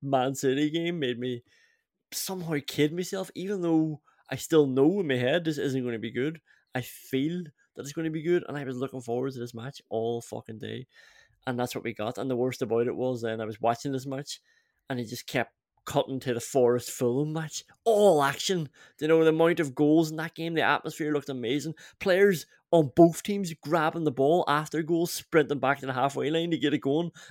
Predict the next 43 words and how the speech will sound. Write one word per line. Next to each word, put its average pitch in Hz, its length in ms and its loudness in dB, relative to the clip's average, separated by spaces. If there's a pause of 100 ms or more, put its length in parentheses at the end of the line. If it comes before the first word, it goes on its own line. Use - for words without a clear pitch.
And 151 160 2
what 147 120 6
I'm 139 160 6
seeing, 156 440 0 (300)
because 139 280 0
they've 127 160 0 (100)
minimised 147 600 2
the 147 80 2
Villa 143 420 0 (340)
tab 175 360 0
now, 185 180 -2
they're 160 140 0
just 131 200 -8
showing 135 220 -2
the, 117 460 0
the 123 80 -8
big 127 220 -2
screen 131 280 -6
of 151 80 -4
Forest, 123 480 -4
Nottingham, 123 420 -8 (680)
Forest 143 380 2
and 117 100 -18
Fulham, 170 280 -2
and 151 120 -2
it 120 40 -4
looks 143 200 -4
fucking 135 240 -6
amazing. 139 400 -6 (600)
And 139 340 0
on 143 180 2
the 131 100 0
Villa 135 340 2
tab, 170 320 -4
it's - 180 -6
just 135 240 -4
Villa 123 340 2
players 165 380 -2
lying 123 340 0
strewn 131 600 -2
on 127 140 -2
the 127 60 -4
ground. 143 340 -6